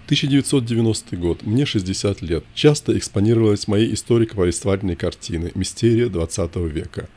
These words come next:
«Вечная Россия» и «Великий эксперимент». Много работаю. Эти великие картины, которые я создал с тысяча девятьсот девяностого года, ездили по С С С Р.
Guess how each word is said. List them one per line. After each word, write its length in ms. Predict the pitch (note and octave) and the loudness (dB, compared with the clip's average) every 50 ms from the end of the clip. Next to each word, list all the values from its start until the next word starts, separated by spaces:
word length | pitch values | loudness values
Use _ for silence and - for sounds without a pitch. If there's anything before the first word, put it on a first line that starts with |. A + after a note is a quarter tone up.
| - - | -12 -4
«Вечная 440 | - F#2+ G#2 F#2 - - G2+ G2 F2+ | 2 2 4 4 2 0 0 0 0
Россия» 520 | E2+ E2+ - - - A#2 A#2 A#2+ B2 A#2+ | 0 -2 -4 -6 -4 -2 -2 -2 -2 -4
и 100 | - F#2+ | -4 -4
«Великий 360 | E2+ F2 F#2 G2 F#2+ - - G2 | -2 0 0 0 -2 -2 -8 -10
эксперимент». 840 | - - - - - - - E2+ E2+ D#2+ D#2 D#2 C#2+ D2 D2 - - - - - | -10 -8 -10 -10 -8 -6 -4 -4 -2 -2 -2 -2 -4 -6 -8 -10 -16 -20 -8 0
Много 340 | A2+ A#2+ C#3 C3+ B2+ B2+ A#2 | 2 4 4 4 4 2 0
работаю. 600 | G#2+ G#2 F2+ F2 E2 D#2 - - E2 D#2 D#2 - - - - | 0 0 0 0 -2 -2 -2 -2 -4 -4 -4 -8 -10 -12 -8
Эти 180 | - G#2+ - A2 | -6 -4 -2 0
великие 340 | G2+ G#2+ A2+ B2 - A#2+ A2 | 0 0 0 0 0 -2 -2
картины, 480 | - G#2 - - - A2+ A2+ A2 A2 | 0 -2 -4 -2 -2 0 2 2 2
которые 420 | G#2+ - F2 - - F#2+ F2 E2+ E2 | 0 -2 -4 -2 -2 -2 0 0 0
я 40 | D#2+ | -2
создал 540 | - E2 D#2+ D#2 D2+ F#2 G2 G2+ G#2+ C#3 C3+ - _ - | -4 -6 -6 -6 -2 0 0 0 0 -2 -6 -16 _ -20
с 60 | - | -12
тысяча 260 | - - - - - | -6 -6 -4 -4 -4
девятьсот 320 | F2+ F2+ F2+ - - F#2+ D#2 | -4 -6 -4 -2 -4 -4 -2
девяностого 540 | E2+ F2+ F2 E2+ E2 - - - D#2 D#2+ D2+ | -2 -2 -2 -2 -4 -4 -6 -8 -6 -6 -2
года, 320 | F2 A2 A#2 A2 A2+ A2 - - - - - | 0 0 2 2 0 -4 -6 -18 -20 -10 -4
ездили 460 | F2+ F#2 F#2+ F#2+ - - G#2 G2+ G#2 | 0 0 0 0 -2 -4 -4 -4 -4
по 360 | - - - F2+ F#2 - - - | -6 -6 -4 -4 -4 -4 -6 -8
С 220 | F#2+ - - - | -8 -8 -8 -8
С 140 | - - - | -8 -8 -8
С 180 | - - - | -10 -8 -8
Р. 180 | - E2 E2 - | -8 -8 -8 -12